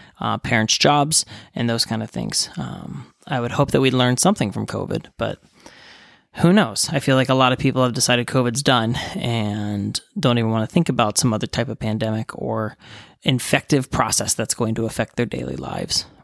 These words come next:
Um, I'm hopeful we're not going that route, but we'll see.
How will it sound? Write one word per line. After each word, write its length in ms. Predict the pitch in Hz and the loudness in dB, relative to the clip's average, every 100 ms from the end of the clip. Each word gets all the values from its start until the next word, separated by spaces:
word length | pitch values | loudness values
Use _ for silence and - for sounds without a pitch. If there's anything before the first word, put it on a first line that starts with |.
| _ | _
Um, 400 | - 50 - - - _ _ _ | -12 -12 -12 -16 -20 _ _ _
I'm 140 | 127 | -2
hopeful 500 | 131 151 - 110 - _ | 2 2 2 -2 -2 _
we're 80 | 127 | -2
not 260 | 123 110 - | 0 -2 -4
going 220 | 123 113 | -4 -2
that 160 | 110 - | -4 -8
route, 200 | - - | -10 -4
but 180 | - 123 - _ _ _ _ _ _ | -4 -4 -6 _ _ _ _ _ _
we'll 100 | 160 | 2
see. 240 | 151 147 | 2 0